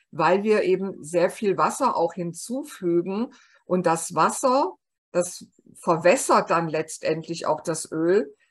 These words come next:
und dadurch ent-, werden dem Öl auch wieder ganz, ganz wertvolle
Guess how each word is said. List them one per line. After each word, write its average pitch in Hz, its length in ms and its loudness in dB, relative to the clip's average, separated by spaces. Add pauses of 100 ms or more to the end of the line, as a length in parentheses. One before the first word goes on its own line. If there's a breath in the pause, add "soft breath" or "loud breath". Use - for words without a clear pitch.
(280)
und 190 320 -2 (160)
dadurch 202 640 2
ent-, - 500 -8 (380)
werden 180 480 2
dem 180 140 2
Öl 185 260 8
auch 185 240 0
wieder 190 400 2
ganz, 190 280 -2
ganz 190 340 -4
wertvolle 190 800 2